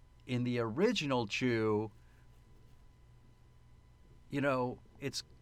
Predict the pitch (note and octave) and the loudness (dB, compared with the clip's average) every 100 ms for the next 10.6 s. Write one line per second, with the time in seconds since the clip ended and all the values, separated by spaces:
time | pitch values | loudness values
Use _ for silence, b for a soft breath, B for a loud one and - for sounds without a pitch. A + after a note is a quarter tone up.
0 | - - - - - - C#3+ F3+ G3+ G3 | -20 -20 -20 -20 -20 -6 0 4 4 4
1 | - D3+ - C3+ A#2+ - F3+ - C#3 - | 2 0 2 0 0 -2 -2 -2 -6 -2
2 | C3 C#3+ G3+ E3 C3 A2+ D3 C#3+ C#3 C3 | 0 4 4 4 4 2 2 2 2 2
3 | C3+ C3+ - C3 B2+ - - - B2 - | 0 0 -4 -6 -8 -8 -12 -2 -2 0
4 | - F#3 G3 C#3+ - - - C3+ G2+ D3+ | 4 8 8 6 2 -6 -4 -2 4 6
5 | D3+ C3 B2 B2+ D3 D#3+ F3 A#2 C3+ D#3 | 6 6 4 4 4 2 -2 4 6 6
6 | G#2+ F#2 G#2+ - - - - - - - | 4 -4 -8 -18 -20 -20 -20 -20 -20 -20
7 | - - - - - - - - - - | -20 -20 -20 -20 -20 -20 -20 -20 -20 -20
8 | - - - D#3+ D#3 F3+ E3+ D3+ C#3+ A3 | -20 -20 -6 -2 4 6 6 6 4 4
9 | G#3 A3+ F3+ C#3+ C#3 A#2 G2+ D#3 D#3+ A#2 | 10 10 10 6 4 2 2 4 6 8
10 | D#3+ F3 D#3 E3+ D#3 D#3+ | 8 8 6 2 2 -2